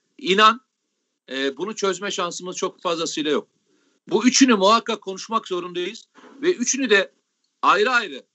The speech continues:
Ben de yaparken o zaman, e, bununla ilgili bir, e, işte üç bölümlük bir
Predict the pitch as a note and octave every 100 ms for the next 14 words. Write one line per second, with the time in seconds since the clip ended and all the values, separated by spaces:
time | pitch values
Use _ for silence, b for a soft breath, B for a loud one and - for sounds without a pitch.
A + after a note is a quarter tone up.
0 | _ _ F#3 B3 A#3 G3+ - A#3+ A#3 G3
1 | F#3 F3+ G3 F#3+ F#3 _ _ - D3+ D3
2 | C3 E3+ F3+ F#3+ F#3 E3+ F3+ F#3 F#3 -
3 | _ _ _ _ _ - E3 F3 - -
4 | A#2+ C3 C3+ C3 B2+ B2 - - D3+ C4
5 | G3 - F#3 F3+ F3+ F#3+ E3